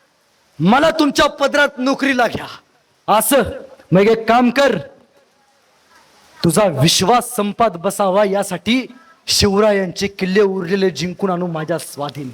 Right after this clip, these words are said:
कर. काय म्हणलं आता काय,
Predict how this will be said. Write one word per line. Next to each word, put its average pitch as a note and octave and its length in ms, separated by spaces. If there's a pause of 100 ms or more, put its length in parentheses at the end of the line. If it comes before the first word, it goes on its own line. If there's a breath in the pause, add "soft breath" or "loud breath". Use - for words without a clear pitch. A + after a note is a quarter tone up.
(120)
कर. G#2+ 40 (2250)
काय D4 140
म्हणलं A#3 240
आता G#3+ 200
काय, G#3+ 220